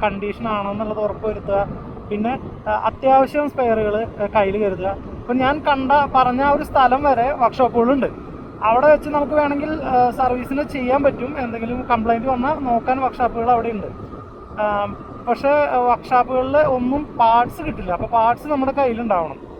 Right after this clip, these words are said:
ആ, പിന്നെ ഇവിടെ നിന്ന് വന്നു കഴിഞ്ഞാൽ, പിന്നെ ഫോറസ്റ്റിൻ്റെ ആ ഒരു ഇത് കഴിഞ്ഞ് കഴിഞ്ഞാൽ അവിടെയും ഫോറസ്റ്റ് തന്നെ. പക്ഷേ, ആ,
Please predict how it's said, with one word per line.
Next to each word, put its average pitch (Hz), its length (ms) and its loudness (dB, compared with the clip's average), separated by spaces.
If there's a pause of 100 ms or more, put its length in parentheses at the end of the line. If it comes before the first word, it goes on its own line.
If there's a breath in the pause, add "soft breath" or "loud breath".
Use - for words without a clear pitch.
(360)
ആ, 160 260 -4
പിന്നെ 277 300 -2
ഇവിടെ 330 180 4
നിന്ന് 302 140 4
വന്നു 262 260 6
കഴിഞ്ഞാൽ, 226 540 -2
പിന്നെ 220 280 -4
ഫോറസ്റ്റിൻ്റെ 220 480 -2
ആ 220 80 4
ഒരു 226 140 0
ഇത് 214 160 -4
കഴിഞ്ഞ് 208 240 -2
കഴിഞ്ഞാൽ 202 260 -4
അവിടെയും 247 380 -2
ഫോറസ്റ്റ് 226 360 0
തന്നെ. 233 200 -2 (500)
പക്ഷേ, 262 260 -4 (220)
ആ, 190 360 -2